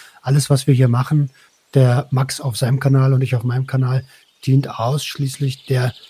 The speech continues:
vollständigen Aufklärung über die Substanzen und über das,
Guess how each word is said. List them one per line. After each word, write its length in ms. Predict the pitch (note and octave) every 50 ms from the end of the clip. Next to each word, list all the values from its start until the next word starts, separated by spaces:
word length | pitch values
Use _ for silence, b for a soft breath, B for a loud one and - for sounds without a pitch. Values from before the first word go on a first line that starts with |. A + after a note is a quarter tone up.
| - -
vollständigen 920 | - - - C#3+ C#3+ D3+ C#3+ - - - C#3+ C#3 C3+ C3+ B2+ C3 B2+ C3+
Aufklärung 1080 | - - G2+ A#2 A#2 G#2+ - - - - - A2 G#2 F#2 F#2 F#2+ F#2 G2 F#2+ F#2+ G2+ - B B B B _
über 320 | - D#3 C3+ A#2 G#2+ A2 G2+
die 120 | G2 G#2
Substanzen 720 | G2 G#2 A2 G2 - - - - A2+ G#2+ A2+ A#2 - - B2
und 100 | A2 -
über 240 | - - B2+ A2+ A2+
das, 260 | G#2 G#2+ G#2 - -